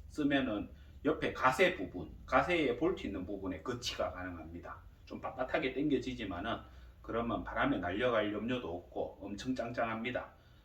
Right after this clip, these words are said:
그렇다면은 동일 자-, 대자 같은 경우에는 이천에 이천이잖아요. 그러면은 앞에 한 오십 센티미터가 남으니까 낚시하기에 충분했던 것 같습니다. 그리고 지금은 제가 또 탄탄 자대를 쓰고 있습니다. 탄탄 자대 같은 경우에는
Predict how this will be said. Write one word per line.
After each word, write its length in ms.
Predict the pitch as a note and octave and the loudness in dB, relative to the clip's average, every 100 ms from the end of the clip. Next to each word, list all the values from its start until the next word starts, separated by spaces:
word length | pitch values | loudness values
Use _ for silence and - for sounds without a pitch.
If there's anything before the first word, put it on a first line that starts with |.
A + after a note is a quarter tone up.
| - | -4
그렇다면은 680 | C3 C#3 - C#3+ C3 C3 G#2+ | 0 2 4 4 4 4 6
동일 400 | D3+ D3 - - - | 8 10 8 0 -14
자-, 240 | - - - | -10 -8 -2
대자 320 | A#2 C#3 C3+ | 2 4 4
같은 280 | G#2+ A2 G2+ | 4 -2 -6
경우에는 600 | G2 G2+ F#2+ F#2 G#2 F2 - | -4 -4 -2 0 0 -2 -2
이천에 420 | C3 C#3 - C#3+ | -2 -2 0 0
이천이잖아요. 1080 | G#2 G#2 C3+ A2 F#2 E2+ F2 G2 B2 - - - - | 0 -4 -4 -4 -4 -8 -8 -6 -8 -10 -20 -20 -12
그러면은 480 | - G#2+ F#2+ F2+ A2 | -4 -2 -2 -2 -2
앞에 300 | - - - | -2 -8 -8
한 200 | - F2 | -6 -6
오십 320 | E2 A2+ D3+ - | -4 -2 -2 -2
센티미터가 380 | F#2+ - F2+ | -4 -4 -4
남으니까 680 | F#2 G#2+ G#2+ D#2 - F2+ - F2+ | 2 2 2 -6 -6 -6 -6 -6
낚시하기에 760 | - - G2+ - - E2+ - - - - - - | -6 -6 -6 -6 -8 -10 -10 -18 -20 -20 -20 -6
충분했던 640 | D3 B2+ G#2 A2 - A2 | -2 0 -2 -6 -8 -8
것 140 | - - | -8 -12
같습니다. 520 | - F2 D#2+ - - - - - | -12 -10 -10 -10 -16 -18 -20 -6
그리고 300 | - D#3 D#3 | 2 4 4
지금은 480 | - F3 G3+ E3 C3+ | 2 4 6 8 8
제가 200 | C3 C3+ | 8 4
또 100 | C3 | 2
탄탄 880 | - G3 - F#3 F#3 F#3 F#3 F#3 - | -2 0 6 6 4 -2 -4 -6 -4
자대를 420 | A#2+ A#2 B2+ A2 | 2 4 4 0
쓰고 220 | B2+ B2+ | -2 -2
있습니다. 480 | G#2+ F2+ F2 - - - | -2 -4 -8 -8 -12 -2
탄탄 400 | C3+ - C3+ C3+ | -2 0 0 0
자대 280 | A#2 G#2 A#2 | 0 -2 0
같은 340 | G2+ - G#2 | -2 -2 -6
경우에는 640 | G2 G#2 G#2+ F#2 G#2+ G2+ | -4 -4 -4 -2 -2 -2